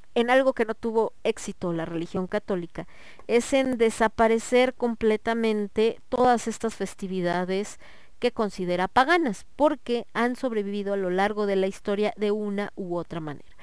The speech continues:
En tiempos actuales, que la gente se empieza a desencantar mucho de la religión católica y de las religiones más fuertes en el mundo occidental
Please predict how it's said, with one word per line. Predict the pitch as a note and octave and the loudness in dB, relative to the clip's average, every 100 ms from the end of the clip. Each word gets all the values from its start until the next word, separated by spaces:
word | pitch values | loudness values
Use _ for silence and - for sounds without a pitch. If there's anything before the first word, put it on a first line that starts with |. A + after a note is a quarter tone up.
| - - - | -16 -16 -4
En | A#3+ B3 | 0 2
tiempos | E4 D#4+ E4+ | 0 0 0
actuales, | C4 - B3 A3+ G#3 - | -2 2 4 4 2 -4
que | G3 | 0
la | F#3+ | 0
gente | - A#3 C4 | -2 -4 -4
se | - | -4
empieza | G3 G3+ G3+ A3+ | -4 -4 -2 0
a | |
desencantar | G#3 - F#3 F3 - E3+ F3 G3+ G3 G3+ F#3 | 0 0 -4 -4 -2 -4 0 4 4 4 -6
mucho | G3+ G#3 G#3 - F3 - - - - | -4 -4 -4 -6 -8 -8 -14 -16 -14
de | - G3+ A3 A3 | -2 2 4 4
la | G#3 | 2
religión | G3 F#3+ F#3+ A3+ G#3+ | 0 -2 -4 -6 -2
católica | A#3 - A3 G3+ - | -2 0 0 -2 -2
y | F#3 | 0
de | E3+ | 0
las | E3 | 0
religiones | E3+ F3 - F#3+ G3 | -2 -2 -2 -2 0
más | G3 F#3+ | -2 -4
fuertes | - G3+ F#3+ - F3 - - - - - | -4 -4 -2 -6 -8 -8 -14 -16 -12 -2
en | F#3+ | 2
el | F#3+ | 2
mundo | G3+ G3+ G#3 | 2 0 -2
occidental | - A3+ G#3+ A3+ G#3 G3 | -4 -2 0 0 2 0